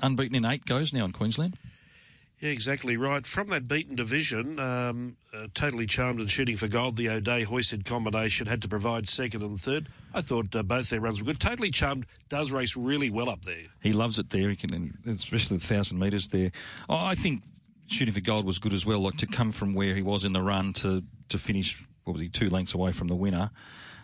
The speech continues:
Speaker 1: Um, they'd have to be happy with the way he returned. Um, the move we saw sort of knocked up. Needle from a mare's race point of view, I think she battled on okay. And he did hit the line well, Garibaldi. So I think going back to that Class six grade,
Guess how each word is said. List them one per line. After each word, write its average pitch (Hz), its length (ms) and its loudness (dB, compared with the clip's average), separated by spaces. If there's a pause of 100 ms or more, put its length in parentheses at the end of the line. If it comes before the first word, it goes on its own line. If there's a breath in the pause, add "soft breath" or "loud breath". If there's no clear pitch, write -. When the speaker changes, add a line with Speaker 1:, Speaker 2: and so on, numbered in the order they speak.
(100)
Speaker 1:
Um, 90 640 0 (480)
they'd 98 120 2
have 107 180 0
to - 80 -6
be 90 100 2
happy 90 260 0
with 85 140 0
the - 60 0
way 85 160 2
he 98 140 0
returned. 101 580 0 (200)
Um, 90 400 -2
the 104 80 -2
move 104 260 2
we 95 80 0
saw 98 220 0
sort 92 180 2
of 87 60 0
knocked 95 300 0
up. 104 160 2 (140)
Needle 110 300 2
from - 200 -2
a 90 40 2
mare's 95 460 0
race 98 200 0
point 104 200 -2
of 95 60 0
view, 104 140 2
I 95 40 2
think 80 160 -4
she - 140 -4
battled 92 340 2
on 90 100 2
okay. 98 300 0
And 95 180 -2 (320 loud breath)
he 226 60 4
did 214 100 4
hit 175 120 2
the 110 60 -2
line 110 220 2
well, 101 120 0
Garibaldi. 95 500 0
So 98 260 0 (140)
I - 60 -2
think 98 200 0
going 101 180 2
back 98 140 -2
to - 80 -2
that 87 160 0
Class 95 300 0
six - 280 -2 (140)
grade, 98 300 2